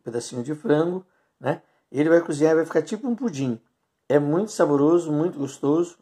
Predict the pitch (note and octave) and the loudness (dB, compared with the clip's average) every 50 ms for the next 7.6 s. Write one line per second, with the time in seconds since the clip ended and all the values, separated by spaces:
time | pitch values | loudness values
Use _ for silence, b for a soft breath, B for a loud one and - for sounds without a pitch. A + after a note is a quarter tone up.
0 | _ _ - D3 D#3+ b b b b b b b b b - D3 C#3 - - C#3+ | _ _ -2 -2 -2 b b b b b b b b b -8 -8 -4 -2 -2 -2
1 | C#3 C3 C3+ D3 C#3+ - G3 F3 D#3 E3 F3 E3+ E3+ D#3+ D#3+ E3+ - E3 F3 F3 | -2 -2 -4 -8 -10 -8 -6 0 4 4 6 6 6 4 4 0 2 4 4 4
2 | F3 - F#3 F#3+ F#3+ G3 - - _ _ _ _ _ _ _ _ _ _ _ _ | 4 0 -4 -4 -4 -6 -8 -14 _ _ _ _ _ _ _ _ _ _ _ _
3 | _ _ D#3 D#3 E3 D3+ E3+ D#3+ D#3+ - F3 E3+ E3+ - G3 F#3+ A3 E3+ C3+ B2+ | _ _ -2 -2 0 0 0 -2 -2 -4 -8 -12 -12 -10 -6 -6 -4 0 2 2
4 | A#2+ A2 - - _ _ _ _ _ _ _ _ - C3+ - - A3+ A#3+ G3 E3 | 2 2 -2 -10 _ _ _ _ _ _ _ _ -8 -8 -6 -4 -4 -2 -2 -2
5 | D#3 - F#3 - - - - - - - - - C#3 C3+ C3 C3 C3+ C3 B2+ B2+ | -2 -2 -2 -4 -4 -6 -8 -10 -10 -8 -6 -4 -2 -2 -2 0 -2 -2 -2 -2
6 | B2 B2 A#2+ A#2+ A#2+ - _ _ - C3+ D3 D#3+ D#3+ D#3 E3+ D#3 E3+ E3 - - | -4 -4 -6 -6 -8 -10 _ _ -4 -2 0 0 -2 -2 -4 -2 -2 -2 2 4
7 | E3+ E3 E3+ F3 F3+ E3+ E3 E3+ E3 C#3+ B2+ B2 | 6 6 6 6 4 2 2 0 0 0 -2 -4